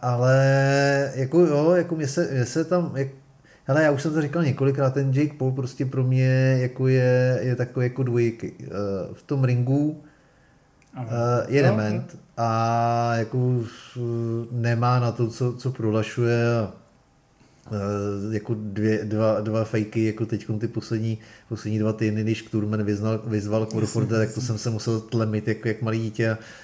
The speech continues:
Speaker 1: a já nechápu, že, jako já chápu, chce prachy, ale ten, ten, ten, ten, ten týpek se tak strašně ztrapnil, jako to je, to je neuvěřitelný, tou výzvou. A ještě pak jako přijmej výzvu od Claressy Shields, jako to je, to, on je, on je zoufalec, ale, a to jsem ho měl rád kdysi, jako jo.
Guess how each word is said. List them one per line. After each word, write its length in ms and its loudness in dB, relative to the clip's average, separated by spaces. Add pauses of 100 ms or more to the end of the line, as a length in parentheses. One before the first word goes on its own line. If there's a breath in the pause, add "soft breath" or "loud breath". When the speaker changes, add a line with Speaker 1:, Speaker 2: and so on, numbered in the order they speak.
(180 loud breath)
Speaker 1:
a 80 -2 (120)
já 140 0
nechápu, 520 0
že, 600 2
jako 240 0
já 140 6
chápu, 340 -2
chce 160 -4
prachy, 400 -4 (400 loud breath)
ale 180 -2
ten, 140 -4
ten, 200 -4
ten, 200 -6
ten, 160 -4
ten 180 -8
týpek 280 -4
se 120 -6
tak 120 -4
strašně 340 -6
ztrapnil, 460 -4
jako 200 -6
to 140 -4
je, 140 0
to 120 -6
je 80 -2
neuvěřitelný, 680 -4 (340 loud breath)
tou 140 -4
výzvou. 380 -4 (320 loud breath)
A 80 0
ještě 220 0
pak 160 -4
jako 180 -2
přijmej 320 -2
výzvu 360 -2
od 120 -4
Claressy 400 0
Shields, 340 -4
jako 200 -8
to 100 -10
je, 180 -4
to, 120 -10 (300)
on 160 -4
je, 80 -6
on 220 -4
je 80 0
zoufalec, 600 -2
ale, 340 2 (240 loud breath)
a 80 -6
to 100 -4
jsem 140 -2
ho 60 0
měl 180 0
rád 240 0
kdysi, 280 -6
jako 200 -8
jo. 180 -10